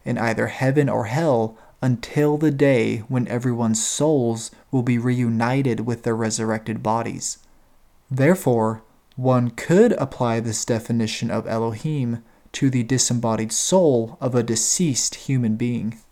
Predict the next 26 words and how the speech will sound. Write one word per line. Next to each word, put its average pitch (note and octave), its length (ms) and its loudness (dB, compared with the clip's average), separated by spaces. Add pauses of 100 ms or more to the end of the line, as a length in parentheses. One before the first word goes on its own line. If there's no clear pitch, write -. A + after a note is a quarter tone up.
(760)
While C3+ 220 6
Yahweh D3+ 540 6 (140)
is E3+ 300 4
an C#3 160 0
Elohim, B2 720 2 (260)
because C3 420 2
John A#2+ 380 2
four B2+ 320 2
twenty-four A#2+ 800 4
specifically B2 680 -4
tells D3 400 2
us G#2+ 200 -2
that C3 240 -4
God A2 260 -2
is A2+ 140 -6
a A2 60 -6
spirit, C#3+ 600 0 (460)
Yahweh C#3+ 400 4
is C3+ 340 0
unique B2 600 2
among B2 260 0
the A#2 140 -2
Elohim A#2 600 -2 (240)
because C3+ 420 2
he F#3 340 0
alone C3+ 840 2